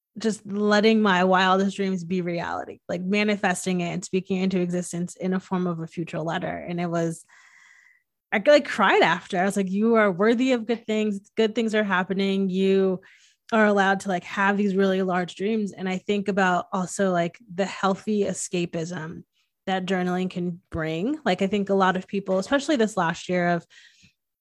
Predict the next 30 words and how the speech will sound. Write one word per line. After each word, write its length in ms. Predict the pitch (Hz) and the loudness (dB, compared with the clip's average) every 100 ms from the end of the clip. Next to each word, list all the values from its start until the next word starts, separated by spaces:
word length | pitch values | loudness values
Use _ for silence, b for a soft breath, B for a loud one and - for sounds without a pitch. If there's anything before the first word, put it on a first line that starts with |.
| - | 0
um, 520 | 190 180 170 165 202 - | 2 2 0 -4 -8 -6
living 460 | 208 214 196 190 | 2 2 4 0
in 300 | 170 202 190 | -4 -4 -4
quarantine 560 | 190 220 202 196 208 196 | 0 0 0 0 0 0
and, 200 | 185 170 | 0 -4
and, 480 | 175 170 170 196 - | -4 -4 -4 -6 -6
and 460 | 196 175 170 185 214 226 | -4 -2 -2 -4 -8 -10
being 300 | 196 202 190 | 2 4 4
inside, 560 | 175 170 - 208 196 190 - _ | 0 -4 0 2 2 0 -6 _
I 160 | 185 175 | -2 0
was 100 | 185 | 0
listening 320 | 190 - 190 | -2 -2 -6
to 300 | 190 180 170 | -2 -4 -4
a 60 | 160 | -4
Glennon 320 | 180 180 175 | -4 -2 0
Doyle 260 | 226 302 262 | 4 4 4
podcast 580 | 220 190 - 180 180 | 2 0 -2 -6 -4
about 220 | 165 165 - | -6 -6 -2
how 340 | 170 170 170 b b b - | 0 0 -2 b b b -2
a 80 | 220 | 4
lot 220 | 214 202 | 6 6
of 80 | 190 | 2
us 320 | 185 - - _ - | 0 -4 -12 _ -12
have 160 | 220 190 | -6 0
been 140 | 202 | 0
escaping 560 | 180 - 196 185 185 165 | 0 0 0 0 -2 -2
into 640 | 170 170 185 170 160 160 | -6 -6 -4 -2 -2 -2
addiction 680 | 175 175 165 - 202 202 202 | -4 -4 -6 -2 0 0 -2
or 240 | - 180 | -4 -4
into 560 | 165 170 175 165 170 | -4 -6 -6 -6 -6